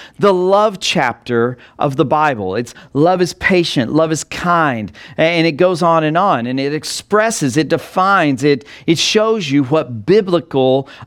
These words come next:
agape love, agape being the Greek word, uh, used there for the word love, it, it's this love that is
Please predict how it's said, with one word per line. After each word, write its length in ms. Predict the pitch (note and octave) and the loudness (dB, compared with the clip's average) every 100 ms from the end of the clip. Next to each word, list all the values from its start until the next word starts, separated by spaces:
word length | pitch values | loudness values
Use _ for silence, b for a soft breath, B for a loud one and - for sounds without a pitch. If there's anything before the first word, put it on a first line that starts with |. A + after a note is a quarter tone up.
| - | -2
agape 800 | D#3+ A2+ D#3+ F3+ G3 F#3 E3 D3+ | -2 0 0 0 0 0 0 2
love, 400 | F#3 D3+ B2 C3 | 2 2 0 -4
agape 560 | B2 D#3 D#3 D3+ C3 | -4 -2 0 0 2
being 300 | D3+ D#3 D3+ | 2 2 2
the 120 | C3 | 0
Greek 480 | A#2+ C3 D#3+ F3+ - | -2 0 0 0 -2
word, 460 | C3+ B2+ A#2 A#2 A2+ B B | 0 2 2 -2 -6 B B
uh, 260 | - C3+ C3 A#2+ | -2 0 0 -2
used 500 | C3+ F3+ G3 D3+ B2 | -2 0 -2 -4 0
there 220 | B2+ A#2 | 0 0
for 220 | - C3 | 0 0
the 120 | B2 | 0
word 280 | B2 C3+ A2+ | 2 2 2
love, 500 | C#3+ E3 A2+ G2+ - B B B - | 2 2 0 -4 -12 B B B 2
it, 180 | G3+ G3+ | 4 4
it's 240 | G3 - | 0 0
this 260 | G3 E3+ F3+ | -2 0 2
love 200 | F#3 A#3 A3 D3 | 4 4 2 2
that 160 | F#3 F3 | 2 4
is 260 | F3 D3+ | 2 -2